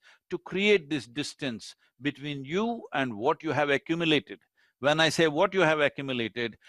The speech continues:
I am not talking about your fancy twelve sets of golf kit, twelve, uh, sets of golf clubs that you have and, uh, clothes and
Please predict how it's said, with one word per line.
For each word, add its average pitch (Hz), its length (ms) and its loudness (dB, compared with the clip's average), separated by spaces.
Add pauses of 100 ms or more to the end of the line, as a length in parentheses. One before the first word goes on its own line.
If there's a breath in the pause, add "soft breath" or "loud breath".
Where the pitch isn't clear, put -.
(160 loud breath)
I 131 100 0
am 139 160 -4
not 175 260 0
talking 160 400 -2
about 139 380 4
your 131 220 -2
fancy 139 440 -2
twelve 135 300 0
sets 139 240 -4
of 117 160 -6
golf 139 340 0
kit, 139 160 -8 (380 loud breath)
twelve, 151 340 2
uh, 135 280 4
sets - 260 -2
of 117 220 -4
golf 135 320 2
clubs 135 300 0
that 120 180 -2
you 120 140 -6
have 127 400 2 (340 soft breath)
and, 127 420 0
uh, 120 140 4 (100)
clothes 143 460 0
and 139 260 0